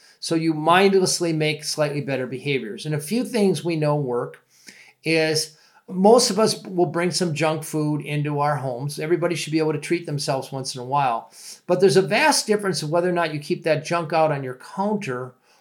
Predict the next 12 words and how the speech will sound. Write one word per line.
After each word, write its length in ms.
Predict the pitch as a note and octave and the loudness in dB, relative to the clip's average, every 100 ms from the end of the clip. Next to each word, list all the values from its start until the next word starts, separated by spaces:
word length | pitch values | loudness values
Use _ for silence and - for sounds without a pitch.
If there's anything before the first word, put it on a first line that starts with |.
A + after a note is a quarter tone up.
| _ | _
or 140 | E3+ D3 | -2 0
put 280 | - A3+ | 4 4
it 100 | A3 | 6
in 160 | G3+ F3+ | 2 0
an, 240 | D#3+ D3+ - | -2 -6 -6
in 100 | E3+ | -4
an 160 | D#3+ D#3 | -4 0
out-of-the-way 560 | F3 G#3 G#3+ F#3+ F3+ E3 | 2 4 4 4 2 0
place, 560 | - F3 C#3+ A2 - | -2 0 0 -2 -6
either 300 | E3 D#3+ D#3+ | -2 0 0
a 100 | D3 | -2
drawer 640 | B2+ C#3 D#3 E3+ E3+ E3+ | -4 -4 2 4 4 2